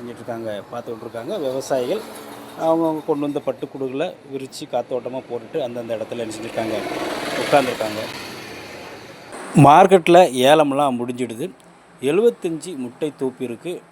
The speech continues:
எனக்கு வந்து பார்த்தீங்கன்னா, ஐம்பத்தி ஏழு கிலோ வந்து இருந்திருக்கு.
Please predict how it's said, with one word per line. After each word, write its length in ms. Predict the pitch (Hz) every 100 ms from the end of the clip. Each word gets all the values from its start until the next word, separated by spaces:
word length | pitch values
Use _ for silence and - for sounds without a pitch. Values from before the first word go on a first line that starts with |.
| -
எனக்கு 300 | 127 131 139
வந்து 160 | 139 135 123
பார்த்தீங்கன்னா, 440 | 117 117 120 147 110
ஐம்பத்தி 500 | 123 151 196 - 170
ஏழு 260 | 131 120 117 -
கிலோ 160 | 120 123
வந்து 240 | 113 110
இருந்திருக்கு. 500 | 110 110 107 -